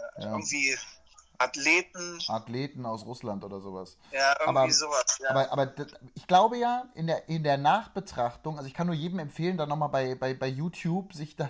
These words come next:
Speaker 1: die, die letzten Sekunden oder auch von mir das ganze Spiel anzugucken oder auch diese Momente der deutschen Mannschaft in Pyeongchang zweitausendachtzehn, also jetzt vor einem Jahr. Ich
Speaker 2: Ja,
Speaker 1: sage,
Speaker 2: da, da
Speaker 1: hätte dieses Spiel drei Minuten länger gedauert, hättet ihr, hättet ihr es gewonnen.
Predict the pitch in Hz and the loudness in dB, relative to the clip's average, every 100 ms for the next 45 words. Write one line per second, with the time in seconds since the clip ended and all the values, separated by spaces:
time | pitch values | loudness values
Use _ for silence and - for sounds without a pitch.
0 | - 143 135 139 135 151 160 - 147 139 | -6 -10 -10 -10 -8 -8 -10 -12 -10 -10
1 | - 180 - 147 139 127 127 - 139 147 | -6 -8 -6 -8 -4 -4 -6 -10 -12 -8
2 | 151 151 147 147 - 165 135 - - - | -8 -6 -8 -8 -10 -10 -10 -10 -14 -14
3 | 160 - - - - 127 127 139 139 131 | -14 -18 -20 -20 -10 -8 -6 -6 -4 -2
4 | 131 139 170 156 131 127 135 139 135 135 | -2 -4 -4 -6 -8 -8 -8 -10 -8 -8
5 | - 143 - - 135 - 135 131 135 147 | -6 -8 -8 -14 -12 -8 -10 -8 -8 -8
6 | - 135 135 131 - - 151 147 _ - | -8 -10 -10 -12 -14 -10 -10 -10 _ -20
7 | - _ _ - 131 131 151 - 143 131 | -20 _ _ -12 -8 -6 -8 -8 -6 -6
8 | 131 131 113 120 - _ _ _ _ _ | -6 -2 -2 -2 -8 _ _ _ _ _
9 | _ _ _ _ _ _ 226 208 143 185 | _ _ _ _ _ _ -6 6 10 12
10 | 151 - 131 - - 214 - 208 220 208 | 10 6 0 -2 0 0 2 -2 -2 -2
11 | 208 - 190 202 165 170 190 185 185 160 | -4 -6 -4 -2 4 6 6 0 0 -2
12 | 170 170 160 143 147 143 147 139 135 131 | 0 0 0 2 2 2 -2 -6 -4 -4
13 | 127 135 135 123 123 127 107 98 | -2 -6 -8 -8 -10 -8 -8 -10